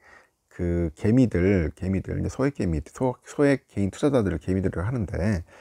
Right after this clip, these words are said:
어, 사실상 거의 물려 있다. 그런 상태라고 해도, 어, 부족함이 없다고 하네요.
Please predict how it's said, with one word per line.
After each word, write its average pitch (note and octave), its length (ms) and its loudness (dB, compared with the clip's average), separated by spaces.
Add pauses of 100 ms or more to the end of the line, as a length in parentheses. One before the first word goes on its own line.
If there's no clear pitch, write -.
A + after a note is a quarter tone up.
(420)
어, D#2 220 -2
사실상 C3 520 -2
거의 G2 280 4
물려 G2 300 4
있다. G#2+ 460 0 (480)
그런 F2 200 -6
상태라고 F#2+ 460 -4
해도, F#2 500 0 (420)
어, D2+ 200 -4
부족함이 F2+ 460 -4
없다고 D#2+ 300 -4
하네요. A2+ 520 -2